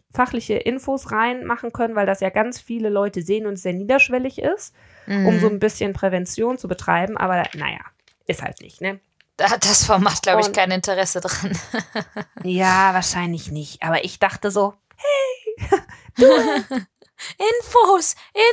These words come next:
Speaker 2: Infos für die Betroffenen.
Speaker 1: "Bitte, ist so wichtig."
Speaker 2: Dazu gehört ja auch schon, ähm, dass man dann seine Tage nicht mehr bekommt und so, ne?
Speaker 1: Genau. Und das kann halt auch langfristig so sein, ne? Also,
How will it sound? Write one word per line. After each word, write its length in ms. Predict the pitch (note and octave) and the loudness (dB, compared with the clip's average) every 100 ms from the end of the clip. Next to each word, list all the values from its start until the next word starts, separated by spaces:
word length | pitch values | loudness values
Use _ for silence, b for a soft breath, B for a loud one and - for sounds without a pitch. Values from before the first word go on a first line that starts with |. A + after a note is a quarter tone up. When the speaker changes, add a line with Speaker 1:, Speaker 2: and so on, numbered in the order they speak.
| A#4 | 2
Speaker 2:
Infos 440 | - A4 A4 - | 0 2 4 2
für 100 | G#4+ | 0
die 120 | A4 | 0
Betroffenen. 800 | G#4+ - G#4+ G#4+ G#4 G#4 G4 F4 _ | 0 0 0 0 -4 -6 -6 -10 _
Speaker 1:
"Bitte, 760 | - B4+ A#4+ A4 G4 F#4 - B B B _ - | 0 2 2 0 -4 -10 -16 B B B _ -4
ist 100 | G#4 | -2
so 60 | B4 A#4+ | 2 0
wichtig." 580 | - A#4 G#4 E4+ - - | 0 -4 -2 -6 -12 -2
Speaker 2:
Dazu 320 | A#3 - C#4 | 0 2 2
gehört 280 | D4+ C#4+ C#4 | 4 4 4
ja 300 | C4+ F#3+ B3 | 2 4 2
auch 160 | - | 0
schon, 480 | - B3+ A3+ A3+ A3+ - | 0 4 4 2 -2 2
ähm, 360 | G#3+ G#3 G#3 | 2 2 0
dass 200 | G#3 - | 0 0
man 200 | G#3 G3+ | 0 2
dann 300 | F#3+ F#3 F#3+ | 4 4 2
seine 200 | F#3 F#3 | 0 -2
Tage 320 | - F#3 G#3 | 2 2 2
nicht 160 | F#3+ - | -2 -4
mehr 100 | D#3+ | -6
bekommt 400 | D3+ - D#3 D3 | -6 -6 -6 -6
und 140 | C3 | -4
so, 280 | D3 C#3+ D3 C3+ _ | -4 -6 -8 -12 _
ne? 280 | F3 F3+ G3+ _ _ _ _ _ _ _ | -6 -6 -8 _ _ _ _ _ _ _
Speaker 1:
Genau. 400 | A#3+ A#3+ F#3 E3+ F3+ _ B B B B | 0 2 0 -2 -12 _ B B B B
Und 160 | G#3 A#3 | 2 2
das 160 | A#3+ | 2
kann 240 | - D4 D4+ | -2 -2 0
halt 220 | D4 - | 0 2
auch 500 | B3+ C#4+ G4 - - _ _ - | 4 6 4 0 -20 _ _ -6
langfristig 840 | C4 G#4+ D5 - G3+ - F3+ - | 0 0 -2 -4 -4 -4 -8 -6
so 120 | D3+ | -8
sein, 380 | C#3 D3 C3+ C3 | -6 -6 -6 -6
ne? 220 | F3 C#4+ | -2 0
Also, 280 | - A#3+ A#3+ | 0 2 2